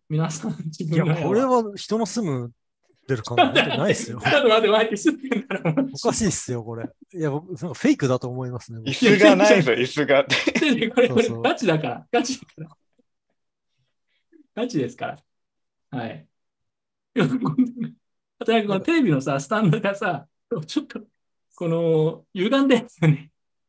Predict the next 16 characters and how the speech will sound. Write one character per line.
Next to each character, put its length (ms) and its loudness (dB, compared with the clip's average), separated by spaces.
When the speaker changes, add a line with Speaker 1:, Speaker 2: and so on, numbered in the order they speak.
Speaker 2:
そ 160 -12
う。 20 -2
Speaker 1:
テ 60 2
レ 60 -2
ビ 40 -10
ス 180 -14
タ 60 -4
ン 100 -2
ド 60 -8
が。 160 -14
Speaker 2:
斜 340 -8
め 60 -8
な 100 -12
ん 120 -20
だ 80 -20
よ。 60 -20